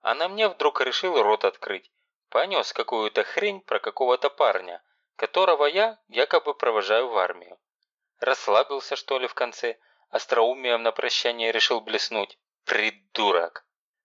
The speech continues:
Джон пообещал башку мне отвернуть, если поймает. Хорошо времени у него не было.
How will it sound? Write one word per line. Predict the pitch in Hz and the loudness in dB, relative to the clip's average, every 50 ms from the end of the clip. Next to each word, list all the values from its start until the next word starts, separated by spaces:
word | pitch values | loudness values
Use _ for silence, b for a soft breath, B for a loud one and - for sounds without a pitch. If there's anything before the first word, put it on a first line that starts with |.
| _ - | _ -18
Джон | 107 98 95 98 110 151 196 185 | -8 -4 0 2 4 4 2 2
пообещал | - 127 104 98 101 92 - 131 143 156 | 2 0 0 0 0 -2 2 2 0 0
башку | - - 104 - - - 107 | 2 0 -2 -2 -2 -8 -8
мне | 101 98 98 95 | -8 -4 -4 -4
отвернуть, | 92 - - 98 92 95 95 92 - - - | -4 0 0 0 0 0 -6 -10 -10 -8 -8
если | 95 87 - - 98 | -8 -6 -6 -6 -8
поймает. | - - 92 90 90 90 87 87 87 - _ _ _ _ _ _ _ _ _ | -2 -2 -2 -2 -2 -6 -6 -6 -8 -10 _ _ _ _ _ _ _ _ _
Хорошо | _ - - 110 110 - - 214 233 | _ -2 -2 -2 0 0 0 -2 0
времени | 220 202 143 107 98 95 95 92 92 | 0 0 0 0 -2 -4 -6 -4 -6
у | 90 | -6
него | 90 92 90 90 | -4 -4 -2 -2
не | 90 90 87 - | -2 -4 -6 -6
было. | - - - - - - | -4 -2 -2 -2 -4 -6